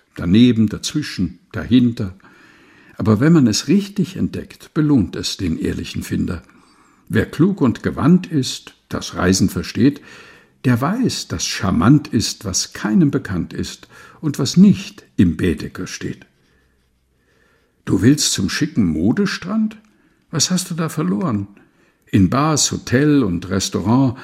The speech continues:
neppt man dich unverfroren. Wem hier du aus dem Wege gehst, dort quatscht er prompt dich an.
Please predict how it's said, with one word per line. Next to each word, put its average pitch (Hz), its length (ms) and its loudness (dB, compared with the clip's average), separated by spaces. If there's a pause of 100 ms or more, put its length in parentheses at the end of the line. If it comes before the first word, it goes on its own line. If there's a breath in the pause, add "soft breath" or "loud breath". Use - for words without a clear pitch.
(120 loud breath)
neppt 120 400 2
man 101 220 2
dich 95 240 -6
unverfroren. - 880 0 (1040 soft breath)
Wem 98 400 6
hier 202 320 0
du 104 300 0
aus - 180 -8
dem 95 180 4
Wege 127 340 2
gehst, 127 580 -2
dort 175 360 2
quatscht - 420 -8
er 131 80 -6
prompt 113 480 -6
dich - 240 -6
an. 73 240 -8